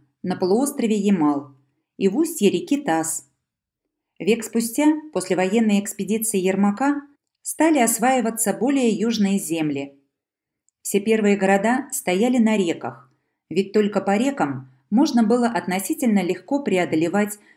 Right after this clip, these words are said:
тундровые и таежные пространства, к тому же сильно заболоченные.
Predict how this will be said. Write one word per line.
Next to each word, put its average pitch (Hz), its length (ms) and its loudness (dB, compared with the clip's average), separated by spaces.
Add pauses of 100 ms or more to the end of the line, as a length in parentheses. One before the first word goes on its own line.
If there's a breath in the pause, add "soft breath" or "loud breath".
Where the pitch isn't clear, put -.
(140 soft breath)
тундровые 233 600 2
и 202 160 -6
таежные 214 540 0
пространства, 170 880 -6 (520)
к - 100 -20
тому 220 300 2
же 190 280 -4
сильно 269 400 0
заболоченные. 160 920 -2